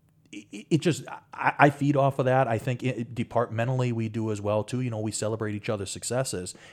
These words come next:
And when you can stack together weekends like this, it makes a big deal. 'Cause we know there are gonna be ones on the horizon too where we have tough ones across the board, right? But, but as we sit right now,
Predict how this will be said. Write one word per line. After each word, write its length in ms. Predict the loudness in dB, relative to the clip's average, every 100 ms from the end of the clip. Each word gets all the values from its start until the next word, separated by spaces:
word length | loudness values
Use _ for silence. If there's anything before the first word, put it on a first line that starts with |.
| -2
And 140 | 2
when 120 | 2 2
you 80 |
can 140 | 0 -2
stack 300 | 0 -2 -2
together 300 | 0 0 0
weekends 420 | -2 -2 -4 -2
like 180 | -4 -2
this, 180 | -4 0
it 100 | 2
makes 240 | 2 2
a 40 | 0
big 180 | 0
deal. 340 | 2 2 0 -4 _ _ _ _ 0
'Cause 180 | 0 2
we 100 | 2
know 200 | 2 2
there 120 | 2
are 60 | 2
gonna 180 | 0
be 80 | 0
ones 300 | 0 0 0
on 120 | -2
the 60 | 0
horizon 420 | 0 0 0 -2
too 120 | 0
where 120 | 0 0
we 160 | 0
have 200 | 0 0
tough 260 | 0 0 0
ones 480 | -2 -2 -4 -6 -6
across 420 | -6 -2 -2 -2
the 80 | -2
board, 320 | 0 0 0
right? 300 | -4 -4 -6 -12 -20 -6 -4
But, 200 | -4 -4
but 300 | 0 0 -2 -20 _ _ _ 0
as 260 | 2 2 2
we 120 | 0
sit 280 | 0 -2 2
right 240 | 2 0
now, 400 | -4 -4 -4